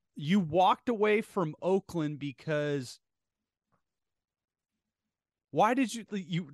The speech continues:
now you're walking away from Oakland to get a smaller site, to be a tenant and less money, and it just makes no sense.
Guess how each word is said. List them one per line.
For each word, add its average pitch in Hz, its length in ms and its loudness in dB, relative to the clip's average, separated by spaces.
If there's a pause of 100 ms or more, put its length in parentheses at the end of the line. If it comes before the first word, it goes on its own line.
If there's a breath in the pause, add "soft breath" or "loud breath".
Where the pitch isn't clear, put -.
now 226 380 4
you're 269 180 2
walking 254 480 4
away 254 220 4
from 214 200 -4
Oakland 202 340 0
to 185 40 -8
get 160 180 -2
a 120 60 -4
smaller 233 500 0
site, 196 460 -2 (100)
to 160 80 -2
be 165 220 -4
a 131 60 0
tenant 180 600 -2 (1400)
and 165 720 -2
less 196 380 0
money, 165 500 -4 (540)
and 151 540 -4 (960)
it 185 340 -2
just 208 200 0
makes 220 220 -2
no 208 100 -2
sense. - 640 -6